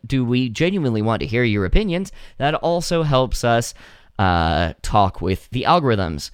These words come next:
because, and that's the only way that we get new listeners. Uh, we look forward to talking with you next week about the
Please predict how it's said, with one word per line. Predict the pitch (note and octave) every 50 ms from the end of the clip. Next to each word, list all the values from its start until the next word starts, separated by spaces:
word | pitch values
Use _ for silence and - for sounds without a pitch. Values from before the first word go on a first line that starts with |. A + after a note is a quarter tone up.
| - _ _ _ _
because, | - G2 - F2 F2 F2 - - -
and | G#2 F#2+ F#2+ G2+
that's | A#2 B2+ - -
the | D#3
only | C#3+ C#3
way | C3 B2 B2+
that | B2 A#2 G#2+ -
we | A2 G#2+ G#2
get | F#2 F#2+ F#2+ - - F#2+
new | F2+ F#2 G2 F#2+ F#2 F2
listeners. | D2+ E2 D#2+ - C#2 A1 G1+ G1+ - - - - - _ _ _
Uh, | - F2 F2 D#2+ D#2 D#2+
we | G2 A2+
look | C3 C#3 D#3 D3+ -
forward | - - C3+ C#3+ D3 D3+ D#3 D#3 B2 G#2+ -
to | - B2+
talking | G#2+ - C#3+ D3 D3+ - D#3 C#3+
with | C#3 D3 - -
you | D3+ C#3
next | C3 C#3 D#3 F3 - - -
week | E3 G3+ B3 - - - - - - _ _ - _ _ _ -
about | G#2 G2+ G2 F#2 F#2+ G#2+ A2+ A2 A2 A2+ A2+ A2 - - -
the | G2+ A2+ A2 G#2+ G#2 G2+ G2 G2 G2 F#2+ G2 F#2+ F#2+ F#2+ F#2+ F#2+